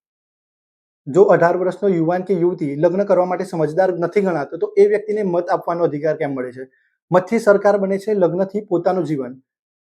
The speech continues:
પુખ્ત વ્યક્તિને પ્રેમ કરવાનો, લગ્ન કરવાનો અને જીવનસાથી પસંદ કરવાનો અધિકાર છે.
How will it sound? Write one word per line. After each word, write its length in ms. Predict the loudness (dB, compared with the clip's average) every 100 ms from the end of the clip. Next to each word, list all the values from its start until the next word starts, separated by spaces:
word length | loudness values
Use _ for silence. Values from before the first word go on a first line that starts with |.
| _
પુખ્ત 240 | 0 4 4
વ્યક્તિને 420 | 4 2 0 0
પ્રેમ 280 | 2 0 2
કરવાનો, 420 | 2 2 0 2
લગ્ન 300 | 0 0 0
કરવાનો 360 | -2 -2 -2
અને 120 | -4 -4
જીવનસાથી 520 | -6 -6 -10 -12 -6
પસંદ 300 | -6 -6 -2
કરવાનો 300 | 0 0 0
અધિકાર 400 | 0 0 -4 -6
છે. 260 | -8 -20